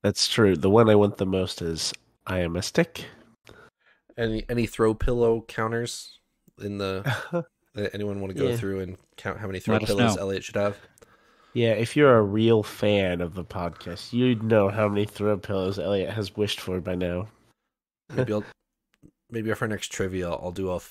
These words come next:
Speaker 2: I'll do a podcast trivia as opposed to a Stormlight trivia.
Speaker 1: Yeah.
Speaker 2: Uh, terrible. Terrible
Speaker 1: Paul
Speaker 2: idea.
Speaker 1: Elliott and Trevor trivia.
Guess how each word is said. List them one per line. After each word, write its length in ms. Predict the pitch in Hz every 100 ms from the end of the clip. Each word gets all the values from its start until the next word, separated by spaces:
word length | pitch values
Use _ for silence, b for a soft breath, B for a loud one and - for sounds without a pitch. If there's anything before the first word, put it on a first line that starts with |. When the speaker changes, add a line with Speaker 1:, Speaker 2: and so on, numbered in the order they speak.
| _
Speaker 2:
I'll 120 | 101
do 120 | 98
a 60 | 87
podcast 720 | - - 90 87 90 78 -
trivia 560 | - 90 82 76 73 80 _ _ _
as 140 | 92
opposed 340 | 87 - 87 -
to 160 | 90
a 40 | 85
Stormlight 520 | - 95 90 87 73
trivia. 340 | - 82 -
Speaker 1:
Yeah. 240 | 135 123 120 -
Speaker 2:
Uh, 100 | 87 80
terrible. 500 | - 92 85 80 76 - b b b b b b b _
Terrible 220 | - 90
Speaker 1:
Paul 240 | 82 113 101
Speaker 2:
idea. 100 | 104
Speaker 1:
Elliott 380 | 104 101 98 -
and 220 | 98 98
Trevor 440 | - 107 92 98
trivia. 680 | 92 - - 104 123 87 117